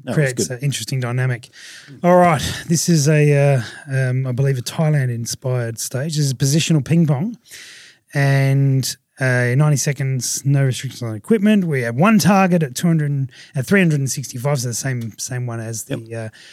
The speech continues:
Speaker 2: skill stage. Now, this is a very interesting stage 'cause this then got replicated in Darwin, but more on that
Speaker 1: Right.
Speaker 2: next episode.
Speaker 1: Right.
Speaker 2: So, uh, start signal, you will have,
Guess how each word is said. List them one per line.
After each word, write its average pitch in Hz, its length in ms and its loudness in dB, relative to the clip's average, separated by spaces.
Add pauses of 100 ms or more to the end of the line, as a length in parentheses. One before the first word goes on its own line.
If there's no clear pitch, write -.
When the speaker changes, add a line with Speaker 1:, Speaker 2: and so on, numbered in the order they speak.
(240)
Speaker 2:
skill 208 300 0
stage. 131 240 0
Now, 143 100 4
this 175 220 6
is 262 60 4
a 247 40 8
very 208 180 8
interesting 160 380 2
stage 185 340 0
'cause 143 160 2
this 196 180 2
then 233 200 0
got 151 240 -2
replicated 143 680 -2
in 113 160 -6
Darwin, 117 420 -4 (120)
but - 120 -14 (100)
more 147 320 0
on 143 180 2
that 131 160 2
Speaker 1:
Right. 90 100 -10
Speaker 2:
next 127 280 -6
episode. 110 400 -8
Speaker 1:
Right. 117 280 -6 (920)
Speaker 2:
So, 139 340 2 (160)
uh, 139 360 4 (760)
start - 320 2
signal, 202 340 6 (460)
you 139 140 2
will 135 80 4
have, 123 280 0